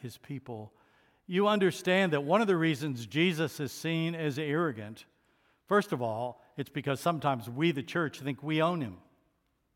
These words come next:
instead of knowing that He needs to slice and dice our motives as much as the world's.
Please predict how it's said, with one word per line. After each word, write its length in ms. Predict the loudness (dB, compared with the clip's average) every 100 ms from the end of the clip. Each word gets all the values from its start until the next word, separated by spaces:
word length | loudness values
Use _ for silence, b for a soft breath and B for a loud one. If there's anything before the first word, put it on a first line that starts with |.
| _ _ _ _ _ _ _ _ _ _ -12
instead 300 | 0 4 4
of 120 | 4
knowing 360 | 4 4 2
that 160 | 0 0
He 160 | 0 2
needs 280 | 2 0 -4
to 120 | -8
slice 480 | -4 4 4 4 0
and 140 | 2
dice 320 | 4 4 0
our 260 | -2 0 2
motives 540 | 0 -4 -8 -10 -12
as 120 | -12
much 280 | -8 -8 -8
as 100 | -12
the 80 | -12
world's. 640 | -12 -10 -10 -12 -16 -20